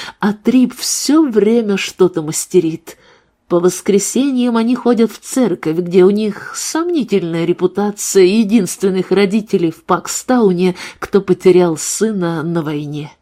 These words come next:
Чарли был отличным футболистом в школе и любимым сыном,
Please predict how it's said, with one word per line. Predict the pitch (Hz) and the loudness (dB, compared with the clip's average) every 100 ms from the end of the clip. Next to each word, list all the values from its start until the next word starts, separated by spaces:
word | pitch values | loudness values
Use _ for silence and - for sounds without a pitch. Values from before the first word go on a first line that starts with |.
| _ _ _ _ _ _ | _ _ _ _ _ _
Чарли | - - 117 160 165 | -6 -4 -4 -2 2
был | 170 208 | 4 2
отличным | 175 202 240 294 - 202 185 | 2 0 0 -2 -2 -4 -2
футболистом | - 180 180 185 233 - 175 180 | 0 0 2 0 -2 -6 -6 -4
в | |
школе | - - 233 165 165 | -6 -4 -2 0 2
и | 175 | 2
любимым | 180 190 220 214 202 | 2 2 0 -2 -6
сыном, | - - 226 143 143 160 | -6 -4 -4 -4 -6 -6